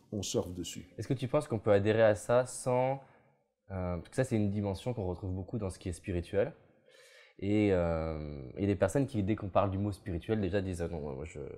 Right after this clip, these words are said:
Speaker 2: c'est pas pour moi, ça me concerne ».
Speaker 1: Oui, mais regarde, je vais te dire un truc. Quelqu'un qui regarde les étoiles, le soir, la nuit, qui se couche par terre et qui regarde les étoiles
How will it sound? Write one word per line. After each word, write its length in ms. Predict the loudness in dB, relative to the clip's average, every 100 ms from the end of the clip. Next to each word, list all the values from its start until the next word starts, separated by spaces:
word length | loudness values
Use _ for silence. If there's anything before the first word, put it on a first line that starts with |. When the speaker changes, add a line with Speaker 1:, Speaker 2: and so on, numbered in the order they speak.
| -16 -20 -20
Speaker 2:
c'est 220 | -12 -4
pas 80 | -2
pour 160 | -2 0
moi, 280 | 2 4 2
ça 80 |
me 80 | -4
concerne ». 180 | -8 2 10
Speaker 1:
Oui, 80 |
mais 100 | 12
regarde, 200 | 12 10 6
je 20 |
vais 60 |
te 80 | 6
dire 80 | 6
un 80 | 4
truc. 180 | 0 -6 -12 -18 4
Quelqu'un 440 | 6 6 4 2
qui 140 | 4
regarde 300 | 4 6 6
les 120 | 6 2
étoiles, 400 | 2 0 0 -10 -20 -20 -4
le 160 | 6 6
soir, 460 | 8 6 4 0 -12 -20 _
la 160 | 6 10
nuit, 240 | 10 8 4 -14 -20 -20 _
qui 120 | -2
se 80 | 2
couche 180 | 2 4
par 200 | 2 4
terre 160 | 2 0
et 60 |
qui 120 | 2
regarde 320 | 4 6 6 4
les 140 | 0
étoiles 380 | 0 -2 -2